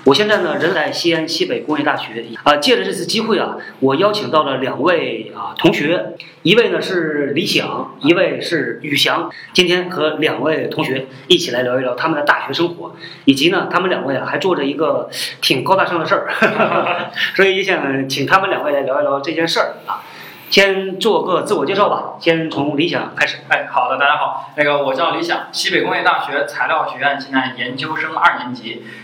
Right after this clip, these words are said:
Speaker 2: 然后呢，可能是也比较喜欢干一些学生工作，所以呢，也就参加了一些，呃，希望呢这些分享的一些经历，可以给各位听众还有老汪能有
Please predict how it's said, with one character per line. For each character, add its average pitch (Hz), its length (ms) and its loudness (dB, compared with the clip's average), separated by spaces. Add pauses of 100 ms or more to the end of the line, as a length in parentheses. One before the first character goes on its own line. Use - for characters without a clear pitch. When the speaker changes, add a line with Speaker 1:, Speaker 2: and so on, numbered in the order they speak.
Speaker 2:
然 139 140 4
后 - 120 2
呢， 156 220 0
可 135 120 -6
能 131 180 -2
是 147 200 -4
也 127 120 -2
比 123 140 -4
较 135 100 0
喜 135 180 -6
欢 123 160 -6
干 143 140 0
一 - 40 -6
些 151 100 -4
学 143 140 -6
生 165 160 -6
工 175 140 -4
作， - 240 -2
所 127 160 -10
以 127 60 -4
呢， 113 500 -4
也 107 120 -16
就 113 100 -16
参 156 240 -4
加 165 140 2
了 139 180 -6
一 127 40 -12
些， 143 340 -4 (280)
呃， 101 300 -6
希 - 180 -4
望 139 200 2
呢 117 180 -6
这 135 80 -8
些 135 400 -2 (120)
分 165 140 0
享 - 160 -4
的 - 60 -10
一 - 20 -8
些 151 120 -2
经 156 180 -4
历， 170 180 0
可 127 200 -4
以 127 40 -2
给 107 360 -8
各 135 120 0
位 131 100 -2
听 143 180 -6
众 147 180 -2
还 120 160 -4
有 110 400 -6
老 113 140 -2
汪 - 420 0
能 123 100 -8
有 - 60 -10